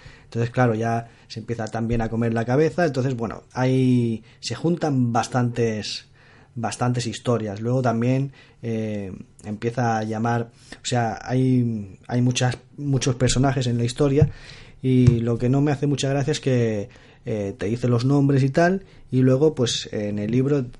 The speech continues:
te, te está diciendo, eh, hablando de los personajes, cuando hablan entre ellos o cualquier cosa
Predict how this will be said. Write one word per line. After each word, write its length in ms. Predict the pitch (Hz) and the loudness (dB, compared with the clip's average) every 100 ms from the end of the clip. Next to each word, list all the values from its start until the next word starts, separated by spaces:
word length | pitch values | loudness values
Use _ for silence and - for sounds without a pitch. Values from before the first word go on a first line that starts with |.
| - | -14
te, 360 | - 107 104 92 | -4 -2 0 -4
te 140 | - | -4
está 400 | 104 - 120 120 117 | -6 0 2 4 2
diciendo, 600 | 123 131 131 117 101 - - | 0 2 2 0 -4 -12 -10
eh, 360 | 117 110 107 101 - | -6 -4 -4 -8 -10
hablando 300 | 113 123 131 | -4 0 2
de 40 | 127 | 2
los 120 | 120 | 0
personajes, 600 | 123 120 147 - 90 - - - - - | -2 2 2 2 -6 -8 -16 -16 -18 -16
cuando 280 | - 107 110 | -10 -8 -2
hablan 240 | 123 123 | 0 2
entre 320 | 120 113 120 151 | 0 0 4 4
ellos 180 | 135 | 4
o 60 | 120 | 0
cualquier 320 | 120 117 131 | -2 -2 -2
cosa 320 | 139 127 107 | 0 0 -2